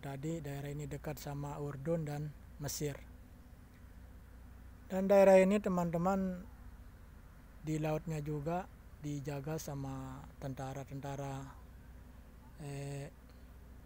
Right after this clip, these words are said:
yang ngawal kerajaan. Ini di pantai ini banyak kapal laut, banyak kapal pesiar yang tempat keluarga raja main, yang kapal-kapal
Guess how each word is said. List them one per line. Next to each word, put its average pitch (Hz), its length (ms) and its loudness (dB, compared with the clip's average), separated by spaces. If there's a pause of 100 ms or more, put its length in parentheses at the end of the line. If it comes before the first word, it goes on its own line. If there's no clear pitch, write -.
(320)
yang 139 320 0
ngawal 143 240 4
kerajaan. 143 640 -2 (400)
Ini 147 220 -6
di 143 120 -4
pantai 143 460 -4
ini 160 80 -2
banyak 143 320 -6
kapal 143 400 -6
laut, 143 400 -2 (1300)
banyak 143 260 -6
kapal 143 320 -4
pesiar 147 720 -2
yang 139 260 -4
tempat 139 380 -8 (1000)
keluarga 143 560 -4
raja 139 560 -6
main, 147 560 -2
yang 135 160 -6 (400)
kapal-kapal 139 720 -6